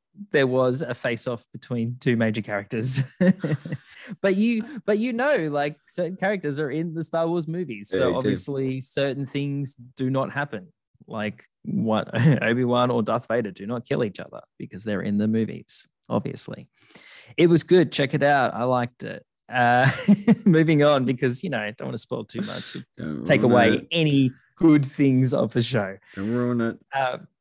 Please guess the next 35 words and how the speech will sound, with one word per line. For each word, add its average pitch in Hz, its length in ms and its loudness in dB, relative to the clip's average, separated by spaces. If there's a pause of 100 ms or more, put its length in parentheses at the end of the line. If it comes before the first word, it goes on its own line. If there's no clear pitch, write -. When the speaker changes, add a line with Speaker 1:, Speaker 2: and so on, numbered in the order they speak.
Speaker 1:
that 165 120 4
Miss 175 200 2
Marvel 156 400 2
series 151 420 -2
is 131 160 -6
still 147 240 -4
rolling 139 400 -2
on, 147 240 -4
and 156 180 -6
that, 208 200 -6
like, 196 220 -4
airs 127 260 -4
the 123 80 -12
same 113 260 -8
night 110 340 -10
as 104 140 -10
Obi-Wan. 104 580 -6
So - 140 -2
now 135 160 2
that 139 160 4
Obi-Wan's 120 380 0
finished, 110 400 -6
I 110 40 -6
think 107 360 -6
there's 104 100 -8
a - 60 -12
bit 117 160 -6
more 120 120 -2
room 107 600 -4
to - 160 -16
breathe 110 580 -8 (160)
and 107 160 -4
enjoy 104 580 -6
Miss 110 280 -6
Marvel. 120 500 0